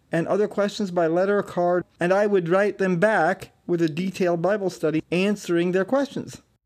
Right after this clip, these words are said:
In recent months, though, I started seeing s-, comments like, "Hey, Brother Michael, we really like your stuff. Your Bible studies are great and all that, but I don't have the time and the energy to study through all of that.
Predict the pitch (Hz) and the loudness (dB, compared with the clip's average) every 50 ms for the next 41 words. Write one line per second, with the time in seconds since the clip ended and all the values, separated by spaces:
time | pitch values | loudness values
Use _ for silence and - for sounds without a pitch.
0 | _ _ 190 202 202 208 226 262 240 214 233 220 147 185 220 254 269 254 - - | _ _ -2 0 2 2 2 0 0 -2 -4 -4 -2 0 0 0 0 -2 -2 -2
1 | 185 170 170 175 190 185 - - 214 208 196 202 208 196 - 170 - - - 214 | 0 0 2 2 0 0 0 -2 0 0 0 -2 -2 -4 -8 -14 -14 -8 -4 -2
2 | 214 208 202 202 196 196 190 - 180 - - - _ - - - 196 196 196 190 | -2 0 0 -2 -2 -4 -6 -6 -8 -10 -12 -16 _ -12 -8 -4 -2 -2 0 0
3 | 185 185 180 - - 185 170 170 175 170 - - - - - _ _ - - 208 | -2 -2 -4 -4 -2 0 0 0 -2 -4 -10 -20 -20 -20 -20 _ _ -4 0 0
4 | 202 214 185 202 214 208 196 190 190 214 240 247 240 190 139 104 - - _ _ | 0 2 2 0 0 2 2 2 2 2 0 0 0 -2 -2 -2 -6 -12 _ _
5 | _ _ _ - 185 196 196 196 214 240 254 247 226 214 226 226 214 - 190 170 | _ _ _ -2 0 0 2 2 2 2 2 2 2 2 2 0 0 0 -2 -2
6 | 165 - - - 277 254 185 123 127 - - - _ _ 180 180 175 175 196 208 | -2 -4 -2 -2 0 2 2 0 -2 -4 -10 -20 _ _ 2 2 4 4 2 2
7 | 226 233 240 233 240 - 247 240 254 240 196 214 180 156 156 165 180 220 240 254 | 2 2 0 -2 0 0 0 0 2 2 2 2 0 0 0 0 2 2 2 2
8 | 226 202 180 165 156 151 147 147 143 143 156 165 - - _ _ _ _ _ - | 0 0 0 2 2 2 2 2 2 0 0 -2 -4 -8 _ _ _ _ _ -8
9 | 165 156 185 180 190 208 233 254 240 226 233 - 190 185 180 - - - 247 240 | -2 0 2 2 4 2 2 2 2 2 2 2 0 -2 -4 -4 -4 -2 0 0
10 | 240 240 226 202 185 180 180 196 233 262 247 196 160 180 180 175 165 - - 214 | 2 2 2 2 2 2 2 2 0 0 0 0 0 0 0 -2 -2 0 0 0
11 | 208 196 196 185 - 202 247 262 247 202 156 147 139 131 123 135 123 110 - - | 0 0 0 -2 -2 -2 0 2 2 2 2 2 0 0 0 -2 -2 -2 -4 -8